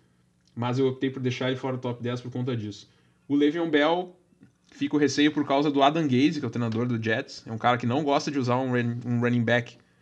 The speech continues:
workhorse, que a gente chama, que é um cara que joga quase todos os snaps. Apesar do Bell ser um cara ultra talentoso, um cara fantástico, super completo, talvez um dos mais talentosos da liga. Eh, o James Conner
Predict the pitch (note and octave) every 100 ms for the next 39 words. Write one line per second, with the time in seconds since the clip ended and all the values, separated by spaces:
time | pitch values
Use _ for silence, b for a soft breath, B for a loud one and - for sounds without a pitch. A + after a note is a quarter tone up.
0 | _ _ C3 C3 B2 B2 D3 - A2+ A2
1 | B2 C3+ A#2+ G#2+ A2+ A2+ A2+ A2 G2+ -
2 | A#2 A#2 A2+ A#2 A2+ A#2 A2+ A2 A2+ A2+
3 | C3 - _ _ _ _ _ _ _ -
4 | A2 B2 A#2+ B2 A2+ A2+ B2 B2 A#2+ A#2+
5 | - C3+ D3 C3+ B2 A2+ A2 A2+ B2+ G#2
6 | G2+ - A2+ - C3+ C3 G#2+ - - C3+
7 | - _ _ _ - - C3 B2+ A#2 A#2
8 | B2 - A2+ A2+ A#2+ A2+ A2+ B2 - B2+
9 | A#2 A#2+ B2 A#2+ A2 A#2 D3 D3 _ _
10 | _ _ _ _ _ - B2 B2+ - _
11 | _ D#3+ D#3+ E3+ E3+ D#3+ E3+ F3+ F#3+